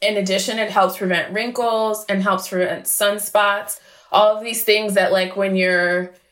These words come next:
in your teens and early twenties, you're likely not thinking about because the,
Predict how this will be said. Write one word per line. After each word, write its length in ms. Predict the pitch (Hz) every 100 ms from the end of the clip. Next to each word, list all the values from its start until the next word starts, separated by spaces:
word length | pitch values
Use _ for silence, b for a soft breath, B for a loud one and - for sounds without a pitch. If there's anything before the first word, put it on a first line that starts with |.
| _
in 160 | 208
your 160 | 196 190
teens 580 | 190 262 254 247 247 220
and 160 | 196 185
early 300 | 196 190 185
twenties, 480 | 185 208 208 208 202
you're 140 | 190
likely 320 | 180 185 190
not 240 | 185 165 -
thinking 300 | 214 208 196
about 460 | 190 180 180 185
because 640 | 185 190 180 175 170 180 b b b b b -
the, 280 | 202 156